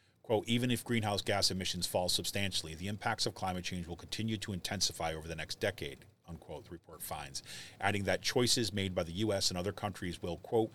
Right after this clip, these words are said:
"determine the trajectory of climate change and the associated impacts for many generations to come," unquote. Notice some of the language there, the trajectory of climate change.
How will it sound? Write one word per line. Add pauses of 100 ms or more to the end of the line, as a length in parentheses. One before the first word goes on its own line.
(240)
"determine
the
trajectory
of
climate
change
and
the
associated
impacts
for
many
generations
to
come,"
unquote. (760)
Notice
some
of
the
language
there,
the
trajectory
of
climate
change.